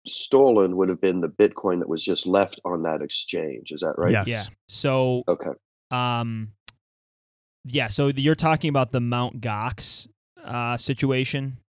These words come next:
Speaker 3: Well, I don't remember
Speaker 1: Yeah.
Speaker 3: what year that was. That
Speaker 2: So
Speaker 3: was
Speaker 2: that was
Speaker 3: way
Speaker 2: in
Speaker 3: before I
Speaker 2: two thousand fourteen. Uh, I just read a book about, uh, some of the book was about Mount Gox and how that all worked. So the Mount Gox was run by a French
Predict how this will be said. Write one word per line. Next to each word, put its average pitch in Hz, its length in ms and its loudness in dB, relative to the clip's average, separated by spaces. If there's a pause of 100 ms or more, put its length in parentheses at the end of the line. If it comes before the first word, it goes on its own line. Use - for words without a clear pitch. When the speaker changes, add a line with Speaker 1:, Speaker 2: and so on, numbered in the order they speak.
(160)
Speaker 3:
Well, - 120 -10
I 120 60 -4
don't 127 160 -4
remember 113 280 -4
Speaker 1:
Yeah. 110 60 -6
Speaker 3:
what 110 160 -6
year 110 200 -6
that 101 160 -8
was. 104 160 -8
That 135 80 -2
Speaker 2:
So 127 60 0
Speaker 3:
was 107 100 -2
Speaker 2:
that 120 120 2
was 131 100 6
Speaker 3:
way - 20 6
Speaker 2:
in 135 60 6
Speaker 3:
before 123 80 2
I - 20 -4
Speaker 2:
two 135 80 6
thousand 123 260 6
fourteen. 131 720 2 (120)
Uh, 120 240 4
I 123 80 2
just 151 220 4
read 147 120 8
a 127 60 4
book 117 260 6
about, 113 380 2 (200)
uh, 104 200 -8
some 165 240 4
of 151 60 8
the 127 80 6
book 117 180 4
was 117 100 4
about 107 320 2
Mount 95 220 -2
Gox 101 260 -2
and 107 80 4
how 101 120 4
that 104 120 2
all 98 160 2
worked. 104 240 -2
So 127 140 2
the 113 160 2
Mount 139 280 0
Gox 113 360 0
was 110 120 0
run 113 280 4
by 110 160 2
a 107 80 0
French 123 460 0